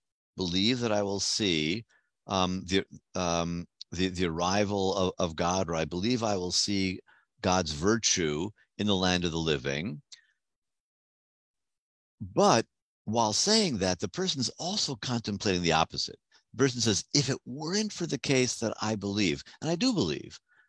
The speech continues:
but if it weren't, Gewalt, I'd be a basket case. And so by, by saying, on the one hand, the person's asserting that, that he or she believes, but on the other hand, the person's also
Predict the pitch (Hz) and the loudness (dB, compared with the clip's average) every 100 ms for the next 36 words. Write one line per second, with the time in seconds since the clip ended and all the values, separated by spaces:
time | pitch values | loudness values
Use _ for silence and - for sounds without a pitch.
0 | _ 117 110 110 117 - 123 170 147 117 | _ -4 -2 -2 -6 -6 -2 0 2 0
1 | - - _ _ _ _ _ 90 76 92 | -2 -10 _ _ _ _ _ -4 2 4
2 | 90 80 - - _ - 87 80 80 69 | 4 2 -4 -16 _ -2 -2 0 0 4
3 | 76 - 76 - 62 - - - - - | 4 2 -4 -4 -6 -4 -8 -10 -20 -10
4 | - 127 - 127 110 117 - 110 110 - | -2 2 4 4 4 2 2 0 0 2
5 | 147 123 - _ _ _ _ _ - 131 | 0 -2 -8 _ _ _ _ _ -6 -2
6 | 123 131 202 208 160 139 135 - 104 90 | 0 2 4 2 0 -2 -4 -2 -2 0
7 | - - 170 135 82 78 - - 78 76 | 2 2 2 0 -2 -4 -6 -2 -2 -2
8 | - - 80 - 82 73 69 71 85 113 | -4 -2 -2 0 -2 -2 -2 0 2 0
9 | - - - - _ 113 113 110 101 _ | -6 -10 -20 -20 _ 0 2 0 -4 _
10 | - 160 196 165 127 113 113 - 254 - | -6 -2 2 4 2 0 -4 -6 -6 -4
11 | 160 - 147 180 - 135 | -4 -2 0 4 4 2